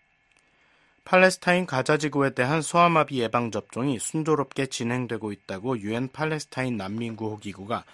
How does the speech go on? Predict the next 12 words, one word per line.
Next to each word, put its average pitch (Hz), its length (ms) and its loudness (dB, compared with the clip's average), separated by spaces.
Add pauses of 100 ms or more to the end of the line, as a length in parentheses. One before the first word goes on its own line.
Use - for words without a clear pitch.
(180)
사 - 240 -2
일 110 200 -6
밝혔습니다. - 720 -12 (560)
필립 170 340 -2
라자리니 120 600 0 (240)
유엔 131 480 2
팔레스타인 147 600 -4
난민구호기구 120 840 -4
집행위원장은 120 840 -2
이날 127 260 0
소셜미디어 139 640 -2
X에 - 380 -4